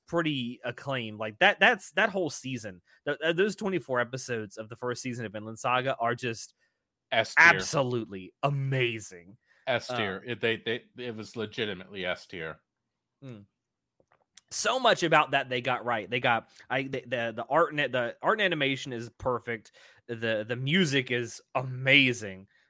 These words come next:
Speaker 1: Um, action scenes are animated so well. Um, granted, th-, I mean,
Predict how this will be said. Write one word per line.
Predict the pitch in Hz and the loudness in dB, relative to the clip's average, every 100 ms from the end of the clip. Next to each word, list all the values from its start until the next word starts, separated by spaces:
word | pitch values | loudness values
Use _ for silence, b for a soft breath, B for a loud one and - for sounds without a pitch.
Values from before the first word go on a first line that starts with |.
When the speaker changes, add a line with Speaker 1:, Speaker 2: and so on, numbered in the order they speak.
| _ | _
Speaker 1:
Um, | 123 120 110 104 95 95 110 - | -2 0 0 -4 -8 -14 -14 4
action | 147 165 - 165 | 6 6 2 -6
scenes | 135 151 143 135 131 127 - | -6 -6 -4 -4 -6 -10 -4
are | 123 120 113 | 0 0 2
animated | 131 135 131 117 113 | 0 2 -2 -4 -6
so | - - - 240 196 | -6 -4 -2 0 0
well. | 139 117 120 98 87 - _ _ _ | 0 0 0 -2 -6 -14 _ _ _
Um, | 117 117 110 110 117 | -6 -4 -6 -8 -4
granted, | 160 156 139 123 | 0 0 -2 -6
th-, | 131 131 | -8 -6
I | |
mean, | 135 135 123 | -6 -6 -8